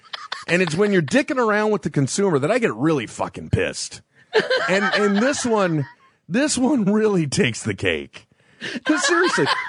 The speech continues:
you would have thought after all the backlash that they had with the whole i-, iPhone and then iPhone three or, or iPhone three G or whatever the fuck it was, I don't remember anymore.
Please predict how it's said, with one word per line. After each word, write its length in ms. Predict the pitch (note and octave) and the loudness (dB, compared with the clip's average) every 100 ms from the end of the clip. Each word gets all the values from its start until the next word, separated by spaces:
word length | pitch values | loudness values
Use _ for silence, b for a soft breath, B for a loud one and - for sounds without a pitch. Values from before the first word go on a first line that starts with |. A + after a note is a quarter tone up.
| - | -2
you 160 | C4+ D#4 | 0 2
would 220 | E4 F4 | 2 2
have 100 | D#4 | 0
thought 300 | C#4+ C#4+ A3+ | 0 0 0
after 400 | F3+ G3+ F#3+ F#3+ | 2 0 0 -2
all 300 | - G#3+ C#4 | 2 2 2
the 120 | B3+ | 2
backlash 720 | F#3+ F#3 F#3 D3 C3 A2 A2 | 2 2 2 2 2 2 0
that 180 | B2 A#2 | 0 0
they 200 | A2+ A2+ | 2 2
had 500 | G#2+ A2+ G#2 G2+ G#2+ | 4 4 4 2 0
with 160 | C3 B2 | -2 0
the 120 | B2+ | 0
whole 260 | D3+ D3+ - | 2 2 0
i-, 320 | C#3 D3 D3 - - | 2 2 0 -4 -2
iPhone 680 | D3+ D3+ C3+ C3 B2+ B2 | 0 2 2 2 2 0
and 120 | A#2 | 0
then 100 | A#2+ | 0
iPhone 640 | A2 A#2+ C3 - B2+ A#2+ G#2+ | 2 0 0 2 2 2 -2
three 400 | - B2 B2 A2+ | -4 0 2 2
or, 80 | G#2+ | 2
or 120 | G#2 | 2
iPhone 440 | A2 A2+ A#2 A2+ | 2 2 0 -2
three 240 | - A#2 A#2 | -2 0 0
G 220 | G#2 G#2+ | 0 0
or 80 | A2+ | 0
whatever 220 | G#3 A#2 | 0 -2
the 80 | F#2 | -4
fuck 340 | - F#2+ F2+ | -4 -4 -4
it 100 | E2 | -4
was, 300 | C2+ E2+ E2+ | -4 -4 0
I 80 | C3+ | 2
don't 160 | D3+ F#2 | 2 2
remember 380 | F2+ E2+ D#2+ | -2 -2 -2
anymore. 480 | D#2 D#2 D2+ D#2+ E2 | -2 -4 -6 -6 -6